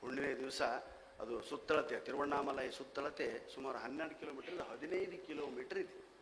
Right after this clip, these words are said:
ಸುತ್ತ ಹಾಕೋದು. ನಮಗ್ ಗೊತ್ತೇ ಇಲ್ಲ. ನಾನು, ಜೋಶಿ, ಮಾಮನಿ, ನಮ್ಮ ಇನ್ನೊಬ್ಬ ಸ್ನೇಹಿತರು ಹೋಗಿದ್ವಿ. "ಯಾಕೆ ಈ ಜನ ಇವತ್ತು ಇಷ್ಟು ರಶ್ ಇದೆ? ಯಾಕೆ ಇವ್ರು ಎಲ್ಲಿ ಸುತ್ತ ಹಾಕ್ತಿದ್ದಾರೆ?" ಅದು ಹುಣ್ಣಿಮೆ ಅವತ್ತು. ನಮಗ್ ಗೊತ್ತೇ ಇಲ್ಲ ಅವ್ರು ಯಾಕೆ ಸುತ್ತರು. ಆಮೇಲೆ ಸಾಕಾಗಿ ಒಳಗಡೆ ಪ್ರ-, ಗುಡಿಲಿ ಪ್ರವೇಶ ಸಿಗ್ಲಿಲ್ಲ. ದೂರದಿಂದನೇ ಕೈ ಮುಗಿದು ಬೆಂಗಳೂರಿಗೆ ಬಂದ್ಮೇಲೆ ಕೇಳಿದ್ವಿ,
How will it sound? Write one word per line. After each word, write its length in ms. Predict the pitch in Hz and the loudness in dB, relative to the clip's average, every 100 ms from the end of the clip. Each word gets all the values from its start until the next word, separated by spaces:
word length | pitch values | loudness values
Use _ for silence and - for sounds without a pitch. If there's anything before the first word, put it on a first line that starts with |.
| - - - - | -20 -20 -18 -4
ಸುತ್ತ 240 | - - | -2 2
ಹಾಕೋದು. 420 | 135 95 85 - - - - - | 0 0 -8 -12 -18 -18 -18 0
ನಮಗ್ 240 | 180 208 180 | 4 6 6
ಗೊತ್ತೇ 280 | 202 - | 4 8
ಇಲ್ಲ. 140 | 233 143 | 8 8
ನಾನು, 380 | 135 139 147 143 | 8 6 6 2
ಜೋಶಿ, 340 | 131 127 139 | 0 0 0
ಮಾಮನಿ, 600 | 127 127 127 127 123 120 110 | 2 2 0 0 0 -2 -4
ನಮ್ಮ 140 | 110 | -8
ಇನ್ನೊಬ್ಬ 260 | 117 123 120 | -6 -4 -4
ಸ್ನೇಹಿತರು 440 | - 120 120 120 | -2 0 -2 -2
ಹೋಗಿದ್ವಿ. 280 | 120 117 117 - - - | -6 -6 -10 -12 -12 0
"ಯಾಕೆ 380 | 202 233 - 185 | 2 2 -2 -6
ಈ 40 | |
ಜನ 180 | 135 151 | -4 -2
ಇವತ್ತು 320 | 151 143 143 | 0 -2 -2
ಇಷ್ಟು 200 | 120 123 | -4 0
ರಶ್ 260 | 120 - 120 | 2 2 2
ಇದೆ? 340 | 104 98 92 - - - - | -2 -8 -10 -16 -20 -20 -2
ಯಾಕೆ 360 | 156 196 196 185 | 4 4 4 0
ಇವ್ರು 140 | 151 | 0
ಎಲ್ಲಿ 220 | 139 170 | 0 -2
ಸುತ್ತ 300 | 185 170 - | -2 -6 -2
ಹಾಕ್ತಿದ್ದಾರೆ?" 600 | 151 139 - 123 120 110 | -2 -2 -2 0 0 -2
ಅದು 220 | 101 117 120 | -6 -6 -2
ಹುಣ್ಣಿಮೆ 300 | 160 196 139 | 2 4 4
ಅವತ್ತು. 360 | 98 98 - - - - - - - - - - | 2 -6 -10 -14 -20 -20 -20 -20 -20 -20 -18 -2
ನಮಗ್ 260 | 175 202 135 | 2 2 4
ಗೊತ್ತೇ 280 | - - | 4 8
ಇಲ್ಲ 140 | 254 160 | 8 10
ಅವ್ರು 180 | 123 127 | 8 4
ಯಾಕೆ 260 | 135 - | 0 -2
ಸುತ್ತರು. 340 | 135 - - - | -6 -4 -8 -8
ಆಮೇಲೆ 540 | - - 175 196 190 | 0 4 6 6 4
ಸಾಕಾಗಿ 580 | - 165 165 180 170 175 | 4 4 4 4 4 4
ಒಳಗಡೆ 320 | 151 151 156 | 4 4 4
ಪ್ರ-, 400 | 156 135 117 107 | 4 4 2 0
ಗುಡಿಲಿ 240 | 113 135 151 | -2 -2 -2
ಪ್ರವೇಶ 380 | - 127 143 139 | 0 0 0 -2
ಸಿಗ್ಲಿಲ್ಲ. 360 | 127 135 139 | -4 -2 -2
ದೂರದಿಂದನೇ 520 | 135 123 135 131 135 | 0 0 -2 -2 -2
ಕೈ 220 | 131 123 131 | -2 -2 -2
ಮುಗಿದು 280 | 131 139 | -2 -4
ಬೆಂಗಳೂರಿಗೆ 460 | 131 117 139 151 135 | -4 -2 0 2 2
ಬಂದ್ಮೇಲೆ 300 | 127 135 135 | 0 0 -2
ಕೇಳಿದ್ವಿ, 420 | - 127 117 135 | -2 -4 -2 -4